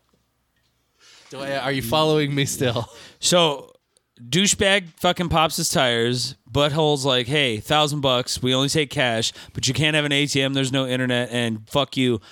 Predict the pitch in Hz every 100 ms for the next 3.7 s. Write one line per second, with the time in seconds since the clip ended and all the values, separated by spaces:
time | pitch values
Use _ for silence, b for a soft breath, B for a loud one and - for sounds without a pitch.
0 | B - 135 127 110 _ 120 135 143 135
1 | - 139 127 123 123 127 120 117 117 117
2 | 123 123 120 131 117 117 117 117 117 117
3 | 104 101 - 127 104 -